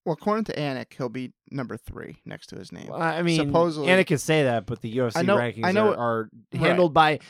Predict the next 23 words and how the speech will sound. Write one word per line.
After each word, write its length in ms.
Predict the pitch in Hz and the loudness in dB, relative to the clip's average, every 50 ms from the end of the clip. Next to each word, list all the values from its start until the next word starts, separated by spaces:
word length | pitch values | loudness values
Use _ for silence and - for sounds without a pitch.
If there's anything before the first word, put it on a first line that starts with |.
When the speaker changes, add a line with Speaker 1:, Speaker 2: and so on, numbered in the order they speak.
| - _ | -16 _
Speaker 2:
a 120 | - 143 131 | -4 -4 -4
crack 400 | 196 - - 185 196 185 - - | -4 0 4 4 4 4 2 -4
team 420 | - - - 175 180 170 165 151 139 | -10 -6 -4 -2 -2 0 -2 -2 -4
of, 480 | - - 107 131 127 120 117 110 101 - _ _ _ _ _ | -6 -4 -2 0 0 0 -2 -4 -6 -12 _ _ _ _ _
uh, 360 | 113 113 107 107 107 107 - - - _ | -6 -4 -4 -2 -2 -4 -6 -10 -16 _
media 480 | - 127 123 147 175 185 180 170 151 131 | -12 -4 -2 -2 0 2 4 4 2 2
panelists 720 | - - 135 156 160 151 135 120 110 98 - - - - - | 2 0 0 2 2 2 0 -2 -4 -6 -8 -12 -14 -10 -4
whose, 320 | 123 127 123 120 113 104 120 131 - - - | -2 0 0 0 -2 -4 -8 -10 -10 -12 -12
uh, 300 | 123 117 110 107 107 104 - _ - | -10 -8 -8 -8 -8 -10 -12 _ -8
identities 560 | 120 117 113 110 139 151 147 143 143 131 110 | -8 -6 -4 -2 -2 -2 0 -2 -4 -4 -6
are 340 | - - 131 120 117 117 110 - | -6 -6 -4 -2 -2 -2 -4 -4
unknown, 640 | - 131 139 139 131 127 127 127 127 131 127 120 120 | -4 -4 -2 -2 -2 -2 -2 0 0 -2 -2 -4 -6
and 360 | - - 113 113 113 113 110 | -8 -10 -10 -10 -10 -12 -12
most 460 | - 120 120 123 131 143 139 - - 139 | -10 -6 -2 0 2 0 0 -2 -4 -6
of 120 | 123 107 | -4 -2
which 380 | 110 127 123 123 - - - - _ _ _ _ _ | -2 -4 -4 -4 -6 -12 -18 -20 _ _ _ _ _
at 200 | - 120 120 - | -6 -6 -4 -4
this 220 | 110 120 135 123 - | -4 -4 -6 -6 -6
point 380 | - 120 127 135 139 143 - - _ _ _ _ | -6 -4 -2 -2 -2 -4 -6 -10 _ _ _ _
I 180 | 127 131 135 135 | -2 -2 0 0
don't 300 | 123 139 135 127 - - | 0 0 0 0 -4 -6
think 280 | - 135 123 113 - | -6 -6 -6 -6 -8
even 680 | 117 117 120 110 104 113 110 110 107 104 101 101 101 - | -10 -10 -8 -6 -6 -6 -6 -6 -6 -8 -10 -10 -12 -14